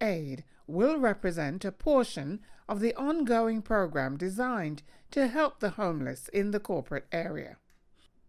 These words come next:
Report indicates many Jamaicans facing food insecurity. The World Food Programme, W F P, survey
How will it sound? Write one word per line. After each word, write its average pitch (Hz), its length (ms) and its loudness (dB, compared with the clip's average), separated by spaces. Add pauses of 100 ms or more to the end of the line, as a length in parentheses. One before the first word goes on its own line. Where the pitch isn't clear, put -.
(1160)
Report 339 640 8
indicates 240 640 2
many 277 440 4
Jamaicans 226 800 2
facing 240 500 2
food 214 500 0 (120)
insecurity. 202 840 -2 (1200)
The 233 120 4
World 339 400 8
Food 240 360 2
Programme, 170 640 2
W 196 420 0
F 151 320 -6
P, 262 240 4
survey 151 720 -2